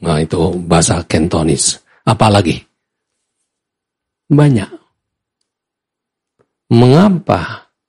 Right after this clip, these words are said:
dia tidak menuruti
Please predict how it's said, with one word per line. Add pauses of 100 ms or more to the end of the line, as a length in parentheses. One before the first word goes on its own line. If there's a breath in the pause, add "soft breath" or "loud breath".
(760)
dia (800)
tidak
menuruti